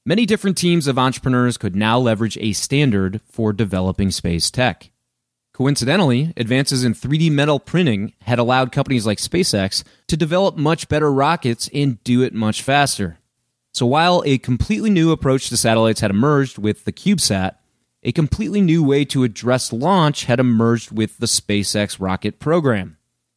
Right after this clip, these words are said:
And David believes it was the convergence of the CubeSat innovation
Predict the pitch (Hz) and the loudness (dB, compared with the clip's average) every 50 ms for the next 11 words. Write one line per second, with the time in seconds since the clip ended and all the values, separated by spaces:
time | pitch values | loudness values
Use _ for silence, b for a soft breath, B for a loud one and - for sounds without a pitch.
0 | _ _ _ _ - 127 120 185 220 208 233 180 180 190 175 175 175 151 - - | _ _ _ _ -6 -2 0 0 0 0 0 0 2 2 2 2 2 0 0 -2
1 | 135 139 131 110 101 113 - - 110 107 98 135 151 143 139 156 147 - - - | -2 0 0 -2 -2 -4 -4 -2 -4 -2 0 0 0 0 0 -2 -2 -2 -4 -2
2 | 143 165 170 165 175 - - - 143 143 - - 127 123 123 - - 117 113 107 | -2 -2 0 -2 -4 -4 -2 -4 -4 -2 0 0 2 2 0 0 0 0 0 2
3 | 92 98 95 92 - 98 92 90 92 | 2 0 0 -2 -2 -4 -4 -4 -6